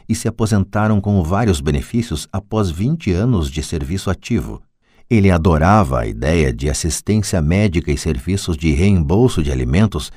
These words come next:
que os militares ofereciam a seus aposentados.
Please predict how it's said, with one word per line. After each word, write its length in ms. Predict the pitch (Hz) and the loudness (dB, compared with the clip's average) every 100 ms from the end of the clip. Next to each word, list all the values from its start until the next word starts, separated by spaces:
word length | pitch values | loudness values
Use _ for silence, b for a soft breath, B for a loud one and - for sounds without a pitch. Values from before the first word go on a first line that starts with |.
| b - | b 0
que 80 | |
os 120 | 110 92 | 0 2
militares 600 | 101 82 - 95 98 82 | 2 0 -2 -2 0 -2
ofereciam 720 | 78 78 67 - - 113 78 | -4 -4 -4 -6 -4 -2 -2
a 60 | 65 | -2
seus 260 | - 71 | -4 -4
aposentados. 840 | 71 71 67 62 92 73 53 - | -4 -6 -6 -8 -6 -6 -8 -12